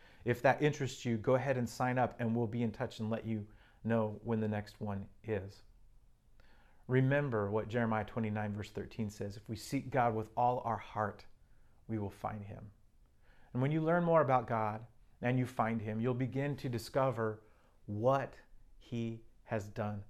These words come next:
for us. And that's the question and the point that we'll wrap this all up on. What has God done for us?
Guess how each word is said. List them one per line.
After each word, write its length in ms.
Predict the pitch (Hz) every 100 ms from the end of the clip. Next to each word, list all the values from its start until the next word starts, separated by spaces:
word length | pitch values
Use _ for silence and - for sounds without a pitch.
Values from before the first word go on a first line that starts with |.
| - - -
for 280 | 117 113 -
us. 380 | - - - - - - - - - -
And 80 |
that's 160 | 143 220
the 120 | -
question 680 | - - 131 - - 101 110 - - - - -
and 320 | 131 135 131 123
the 80 |
point 400 | 120 - 156 120 127
that 140 | -
we'll 160 | 117 110
wrap 320 | 123 120 - - - - -
this 200 | 113 110
all 260 | - 113 -
up 260 | 113 101 -
on. 280 | 104 - 104 - - - -
What 180 | 120 156
has 220 | 175 170
God 500 | 110 123 120 117 113 - - 120
done 380 | 104 117 113 107
for 440 | - - 110 104 -
us? 340 | 101 104 -